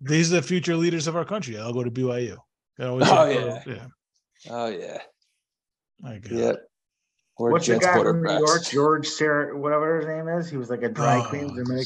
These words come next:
Speaker 1: this
Speaker 3: Republic.
Speaker 1: fucking guy. Unbelievable.
Speaker 2: Oh, the guy, the dog guy?
Speaker 3: <laughs> Yeah, like, like, he, like, lied about his entire life.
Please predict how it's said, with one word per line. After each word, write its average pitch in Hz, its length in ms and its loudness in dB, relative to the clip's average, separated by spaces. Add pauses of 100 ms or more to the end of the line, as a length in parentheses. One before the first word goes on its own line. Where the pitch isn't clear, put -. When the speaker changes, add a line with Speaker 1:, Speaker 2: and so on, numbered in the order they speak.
(120)
Speaker 1:
this 113 120 -8
Speaker 3:
Republic. 127 340 0
Speaker 1:
fucking 98 140 -14
guy. 95 300 -12 (680)
Unbelievable. 104 960 -4 (260)
Speaker 2:
Oh, 135 220 6
the 123 100 2
guy, 127 320 2
the 120 120 -8
dog 127 360 -4
guy? 139 380 0
Speaker 3:
<laughs> - 40 -20 (680)
Yeah, 143 300 0
like, - 260 -2 (460)
like, 143 140 0
he, 175 160 2
like, 165 200 2
lied 139 300 2
about 135 220 -2
his 127 120 -4
entire 127 380 0
life. 123 400 -2